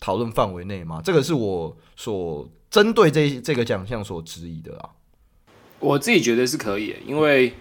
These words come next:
Speaker 2: 我们都知道他的防守没有那么好嘛，他很聪明，可是他有些，些先天上面的缺陷，再加上他对金块实在太重要了，所以他没办法真的很拼命去防守，他一定要有所保留，这都是他的防守上面会比较没那么好的状态。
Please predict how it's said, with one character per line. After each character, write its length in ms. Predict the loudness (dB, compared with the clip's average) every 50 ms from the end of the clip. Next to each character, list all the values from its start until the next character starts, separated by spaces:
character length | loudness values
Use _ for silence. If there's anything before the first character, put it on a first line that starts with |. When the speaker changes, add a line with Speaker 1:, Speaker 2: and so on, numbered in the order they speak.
| -20 -20 -16 -2
Speaker 2:
我 100 | 0 2
们 100 | 2 4
都 140 | 4 4 4
知 100 | 4 6
道 140 | 6 6 6
他 160 | 8 4 4
的 100 | 4 2
防 240 | 0 -4 -8 -8 -8
守 260 | -6 -4 -4 -6 -6 -10 -14 -20 -20 -20 -18 -16 -16 -16 -14 -6
没 120 | -2 0
有 100 | 0 2
那 80 | 2 2
么 100 | 0 0
好 240 | 0 0 -4 -4 -4
嘛， 160 | -6 -10 -12 -6 2
他 100 | 4 4
很 100 | 4 4
聪 200 | 4 2 2 2
明， 200 | 2 0 -2 -2
可 140 | -4 -6 -6
是 60 | -6
他 160 | -2 -2 0
有 100 | 0 0
些， 240 | -2 -4 -4 -4 -4
些 220 | -4 -2 -2 -2 -2
先 280 | -2 0 2 2 2
天 200 | 2 0 0 0
上 180 | 2 2 2 2
面 160 | 2 -2 -2
的 140 | -2 -4 -6 -8 -12 -18 -20 -12
缺 320 | -8 -2 0 2 2 2 2
陷， 240 | 2 2 2 0 0 -2 -14 -20 -20 -20 -20 -20 -20 -14 -4
再 160 | 0 0 2
加 200 | 4 6 6 6
上 300 | 6 6 4 4 4 2
他 480 | 2 4 4 6 6 6 6 4 2 2 0 2
对 140 | 2 2 2
金 160 | 2 -2 0
块 120 | 0 -2
实 60 | -2
在 100 | -2 -4
太 140 | -2 -2 -2
重 220 | -2 -2 -6 -4 -4
要 180 | -4 -4 -4 -6
了， 100 | -10 -12
所 160 | -4 -2 -2
以 40 | -2
他 100 | -2 -2
没 120 | -4 -2
办 160 | 0 0 -2 -2
法 300 | -2 -6 -6 -6 -8 -12 -18 -20 _ _
真 240 | -4 -2 0 0 2
的 140 | 4 2 2
很 180 | 2 0 -6 -4 2
拼 140 | 2 2 2
命 200 | 2 0 -2 -2
去 120 | -4 -4
防 160 | -6 -6 -8 -8
守， 200 | -10 -10 -10 -10 -12 -16 _ -20 -20 -20 -20 -20 -20 _ _
他 140 | 2 4 4
一 60 | 4
定 100 | 4 2
要 80 | 0
有 160 | 2 0 0 0
所 140 | -4 -2
保 180 | 0 0 0 0
留， 180 | -4 -8 -10 -6
这 100 | -4 -2
都 160 | 0 2 2 2
是 160 | 2 0 2
他 140 | 2 4 2
的 60 | 4
防 120 | 2 0
守 80 | -2 -2
上 140 | -2 -2 -2
面 180 | -2 -2 -4 -2
会 260 | -2 -2 -2 -2 -4
比 400 | -6 -12 -18 -18 -18 -18 -4 2
较 140 | 4 4 4
没 140 | 4 2
那 80 | 0 0
么 80 | -2 -2
好 160 | -4 -6 -8
的 80 | -8 -10 -4
状 200 | -4 -4 -4 -4
态。 160 | -8 -8 -8